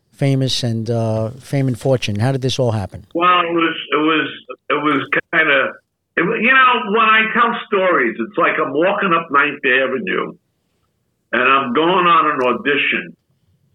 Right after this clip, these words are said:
Speaker 2: back in the day, and who's walking down Ninth Avenue? This true, it was Little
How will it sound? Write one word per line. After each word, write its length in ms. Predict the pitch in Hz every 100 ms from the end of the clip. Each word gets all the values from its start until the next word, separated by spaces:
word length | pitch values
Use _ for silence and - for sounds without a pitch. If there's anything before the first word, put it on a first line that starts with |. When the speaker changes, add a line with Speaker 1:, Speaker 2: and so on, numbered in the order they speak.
| _ -
Speaker 2:
back 280 | 127 - 165
in 100 | 127
the 140 | 113 98
day, 400 | - 120 104 98 104
and 100 | 110
who's 260 | 160 202 156
walking 460 | 170 180 180 127
down 380 | 123 147 156 156
Ninth 340 | 123 113 113 120
Avenue? 600 | 107 95 95 95 92 95 -
This 120 | 240 -
true, 220 | - 143
it 40 | 92
was 160 | 87 87
Little 220 | 151